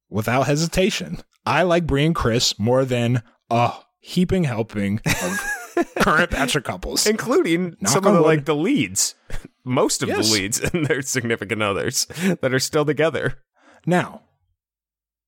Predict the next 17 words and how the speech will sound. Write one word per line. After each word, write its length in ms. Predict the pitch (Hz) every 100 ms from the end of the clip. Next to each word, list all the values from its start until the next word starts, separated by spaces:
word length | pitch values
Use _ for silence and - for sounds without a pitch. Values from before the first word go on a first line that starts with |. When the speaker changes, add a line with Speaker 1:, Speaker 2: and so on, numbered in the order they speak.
| _ _ _ _ _ _ - -
Speaker 1:
I, 140 | 101
that's 200 | - 175
what 100 | 233
I 40 | 240
thought 220 | 226 190
then. 300 | 202 208 - - _ _ _ _ -
Did 140 | 117
my 80 | 123
mind 300 | 120 123 139
change 560 | - 127 131 220 - - _
when 140 | 98 107
something 420 | - 135 127 110
big 240 | 107 135
happened 500 | 151 156 180 220 277 - _ _
thirty 340 | - - 123 127
seconds 400 | - 127 135 -
later? 320 | 127 160 240